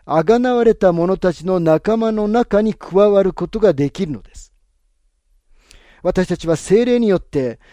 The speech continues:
キリストの体に入れられました。なぜなら、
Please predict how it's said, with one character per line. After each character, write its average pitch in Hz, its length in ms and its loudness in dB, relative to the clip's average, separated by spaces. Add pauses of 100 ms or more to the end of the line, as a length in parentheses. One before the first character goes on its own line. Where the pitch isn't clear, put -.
(120)
キ 208 160 -4
リ 262 100 -2
ス - 80 -10
ト 240 140 -2
の 208 160 0
体 214 400 2
に 208 120 0
入 160 120 2
れ 156 40 6
ら 135 120 0
れ 110 80 -8
ま 98 100 -14
し - 80 -20
た。 - 180 -20 (1000)
な 196 160 2
ぜ 165 40 -4
な 147 120 0
ら、 113 280 -4